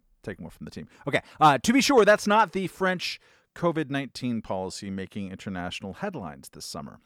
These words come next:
In July, President Emmanuel Macron announced that everyone in the country, as of August ninth, must show a government-issued pass sanitaire. They really called it that.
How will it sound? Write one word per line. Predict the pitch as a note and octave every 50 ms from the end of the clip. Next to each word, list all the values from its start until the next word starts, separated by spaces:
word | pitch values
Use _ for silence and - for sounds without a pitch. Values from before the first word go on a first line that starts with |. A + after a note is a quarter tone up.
| _ _ _ - - _ _
In | D#3 C#3+
July, | - D#3 F3+ G#3+ G#3 E3+ D#3 D#3
President | - - F#3+ F3+ E3 - E3+ E3 D3
Emmanuel | D#3 D#3 E3+ F3 E3+ E3 F3 F3 D#3+
Macron | D3+ C#3 C3 - - - - G3+ A3+ A#3+ B3+ C4 - - - - _ _ _ _ _ _ _
announced | C#3+ D3+ D#3+ F3 F#3 G3 F3+ - -
that | D3 D#3 D#3 D3+
everyone | E3+ F#3 G3+ G3+ A3+ F#3 D3 C3+
in | B2
the | A#2
country, | A2 - B2+ A2+ G#2 - F3 F#3
as | D3 A2+ G2 A2+
of | G#2+
August | G#2 G2 G2 F#2 F#2+ F#2 - G#2
ninth, | G2 E2+ F2+ C#3 F3 - - - - -
must | - A#2 A#2 B2 C3 - - -
show | - - - A#2+ A2+
a | A2 G#2+
government-issued | G#2 - C#3+ D3+ F3+ G3+ F#3+ F#3 F3 - - - C#3+ - - - D3 C#3+ C3+ - _
pass | - - F#3+ A3 - - - _
sanitaire. | - - - E3+ E3+ F3 F3 - - E3+ D3+ C#3 A#2 G2 - - _ _ _ _
They | - A#2+
really | A#2 A#2 C#3+ C#3 C#3+
called | - - C3+ C3+ C3
it | B2 -
that. | - - - -